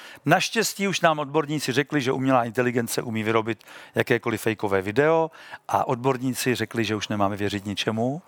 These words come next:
což je ta úlevná chvíle, kdy to můžeme celý vypnout, vyhodit a říct si, a je to, a znova poslouchat ty ptáky, stromy, mraky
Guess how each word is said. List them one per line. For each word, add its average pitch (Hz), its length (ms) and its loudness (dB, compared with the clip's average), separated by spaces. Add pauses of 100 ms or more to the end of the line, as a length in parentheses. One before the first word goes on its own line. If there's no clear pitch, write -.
(360)
což 120 140 2
je 127 80 2
ta 135 160 6
úlevná 156 680 2
chvíle, 127 400 0
kdy 123 120 -6
to 131 120 -2
můžeme 117 240 -4
celý 123 200 0
vypnout, 113 380 0
vyhodit 110 420 0 (340)
a - 40 -20
říct 113 200 -4
si, - 180 0
a 117 60 -2
je 110 140 -4
to, 120 220 0 (160)
a 139 80 4
znova 170 300 2
poslouchat 175 400 -2
ty 170 80 -8
ptáky, 139 540 -2 (200)
stromy, 135 540 2
mraky 120 520 2